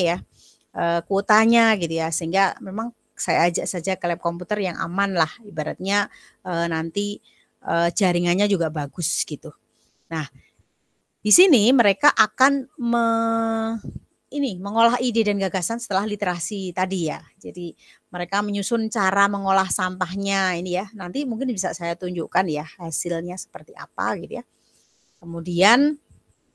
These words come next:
jangan lupa selalu mempresentasikan. Jadi kalau dilihat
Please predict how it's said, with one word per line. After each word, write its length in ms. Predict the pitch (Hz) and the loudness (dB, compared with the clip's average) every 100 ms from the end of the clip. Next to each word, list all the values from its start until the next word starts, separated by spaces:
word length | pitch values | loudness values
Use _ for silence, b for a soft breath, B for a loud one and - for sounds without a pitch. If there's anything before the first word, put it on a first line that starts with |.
| _ _ _ _ _ _ - | _ _ _ _ _ _ -2
jangan 240 | 180 175 | 0 4
lupa 400 | 190 240 220 208 | 4 8 8 6
selalu 400 | - 196 180 208 | 4 2 2 2
mempresentasikan. 1120 | 214 202 180 175 185 165 165 160 - - 156 | 0 0 0 0 -2 -2 -2 -4 -4 -8 -6
Jadi 240 | 180 185 226 | 2 2 6
kalau 240 | 262 220 | 6 6
dilihat 640 | 202 185 170 160 175 247 | 4 2 0 6 8 8